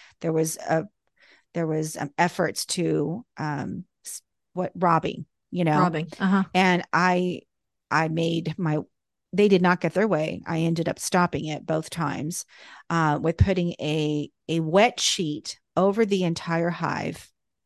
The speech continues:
Speaker 1: closing up, of course, um, the front entrance. And, um, my other mentor,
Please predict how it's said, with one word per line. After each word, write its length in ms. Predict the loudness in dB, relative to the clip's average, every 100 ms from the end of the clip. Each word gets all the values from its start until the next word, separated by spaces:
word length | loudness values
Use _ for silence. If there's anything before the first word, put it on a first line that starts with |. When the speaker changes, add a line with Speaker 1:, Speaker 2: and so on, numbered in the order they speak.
| _ -20 -20 -20
Speaker 1:
closing 420 | 0 2 4 2
up, 120 | 0
of 100 | -4
course, 600 | -6 -2 0 0 -4 -10 -16 _ _ _ _
um, 300 | -2 0 0
the 100 | -2
front 260 | -2 -4 -2
entrance. 720 | -2 -4 -4 -8 -8 -12 -18 -20 _ _ _ -2
And, 480 | 0 2 2 0 -4 -10 -2
um, 600 | 0 0 0 -2 -4 -8 _ -10
my 240 | -4 -2 0
other 220 | 2 2
mentor, 840 | 0 -2 -4 -4 -2 0 -2 -4